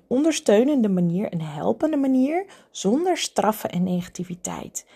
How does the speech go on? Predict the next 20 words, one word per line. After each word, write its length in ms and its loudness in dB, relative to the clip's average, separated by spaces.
En, 400 -2
eh, 280 -10
zaadjes 580 0
planten 360 -2
bij 140 -4
de 140 -6
tiener, 500 -2
zodat 340 2
ze 120 -6
uiteindelijk 1040 2
weer 160 -4
in 160 -8
actie 340 -8
komen. 420 -8
Dat 200 -4
ze 180 0
weer 440 0
ruimte 600 2
voelen 340 -4
om 280 -2